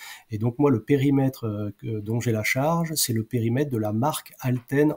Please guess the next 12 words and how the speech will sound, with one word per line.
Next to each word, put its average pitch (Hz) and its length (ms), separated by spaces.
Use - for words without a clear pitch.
en 131 80
France. - 400
Euh, 107 140
voilà. 98 200
Et - 20
donc 110 160
j'ai 113 80
une 110 80
équipe, 123 400
euh, 107 260
principalement, 117 800
euh, 107 140